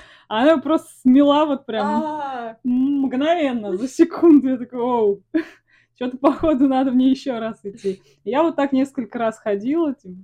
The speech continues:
Speaker 1: её
Speaker 2: Мгм.
Speaker 1: подкармливала, и потом мы уже по-, пошли с ней гулять. Чё-то прошлись там до школы.
Speaker 2: Потом мы уже с ней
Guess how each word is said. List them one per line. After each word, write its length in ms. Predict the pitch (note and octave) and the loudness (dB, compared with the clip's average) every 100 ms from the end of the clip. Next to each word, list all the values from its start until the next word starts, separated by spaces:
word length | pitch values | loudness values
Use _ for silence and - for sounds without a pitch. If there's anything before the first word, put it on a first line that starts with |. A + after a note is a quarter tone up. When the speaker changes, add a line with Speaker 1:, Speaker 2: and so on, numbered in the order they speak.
| F#3 F#3 F#3+ | -20 -16 -12
Speaker 1:
её 340 | F#3+ G3+ G3+ | -6 -4 -4
Speaker 2:
Мгм. 220 | F#3+ - | -6 -8
Speaker 1:
подкармливала, 880 | G#3 G#3 C4 C4+ D4 B3 A#3 G#3+ G#3 _ _ _ _ _ - | -8 -4 -2 2 2 2 -2 -8 -10 _ _ _ _ _ -16
и 60 | |
потом 440 | G3+ G#3 G3+ B3 C4 | -8 -8 -4 -2 -2
мы 240 | G#3+ G3+ G3 | -2 -4 -4
уже 480 | F#3 F3+ F3 E3+ F#3 - - - - - | -6 -8 -8 -10 -12 -18 -20 -18 -12 -10
по-, 120 | D4 | -4
пошли 400 | - C#4+ - F4 | -2 -2 0 -2
с 100 | - | -2
ней 140 | E4+ E4 | 0 2
гулять. 580 | C#4 D#4+ D4 B3+ B3 - - - - F#5+ | 2 2 -2 -4 -6 -12 -20 -20 -12 -12
Чё-то 140 | - F#5+ | -6 -2
прошлись 560 | C4 C#4+ G5+ F4 F4 - | 0 0 2 2 2 0
там 240 | A#3 A#3+ | -2 -2
до 160 | B3 D4+ | -2 -2
школы. 580 | - - G#4 A#4 A4 G#4+ | -4 -2 0 2 2 2
Speaker 2:
Потом 440 | C#5 - C5 B4 A#4+ | 0 2 4 4 4
мы 220 | A#4+ G#4+ | 0 0
уже 240 | A#4 A4 G#4 | -2 0 -2
с 180 | - A#4 | -2 -4
ней 180 | A4+ | -4